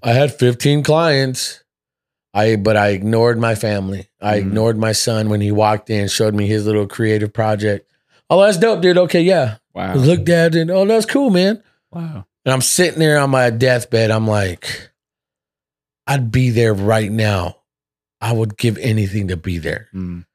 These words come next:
Speaker 1: You know, I get emotional thinking about it
Speaker 2: Yeah,
Speaker 1: because
Speaker 2: that's
Speaker 1: it's like,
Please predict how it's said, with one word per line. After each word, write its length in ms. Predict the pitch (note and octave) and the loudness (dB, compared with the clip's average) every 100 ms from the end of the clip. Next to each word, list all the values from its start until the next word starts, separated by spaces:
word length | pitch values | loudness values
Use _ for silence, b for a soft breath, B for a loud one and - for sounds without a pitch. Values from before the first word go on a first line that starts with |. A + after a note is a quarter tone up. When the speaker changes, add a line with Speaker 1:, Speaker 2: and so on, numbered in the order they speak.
| _ _ _ | _ _ _
Speaker 1:
You 120 | G#2+ | 0
know, 100 | G#2+ | 0
I 60 | G#2 | 2
get 140 | A2 | 0
emotional 500 | G#2+ A#2+ A#2+ A#2+ A2+ | 2 2 0 0 -4
thinking 340 | - A2+ G#2+ | -2 -2 -2
about 300 | G#2 G2 F#2+ | -2 0 0
it 40 | F#2 | -2
Speaker 2:
Yeah, 140 | F#2 F2+ | -4 -2
Speaker 1:
because 220 | G2+ G2 | -2 0
Speaker 2:
that's 140 | G2+ | -2
Speaker 1:
it's 80 | - | 0
like, 520 | G#2 F2 - - - | 0 -2 -6 -14 -14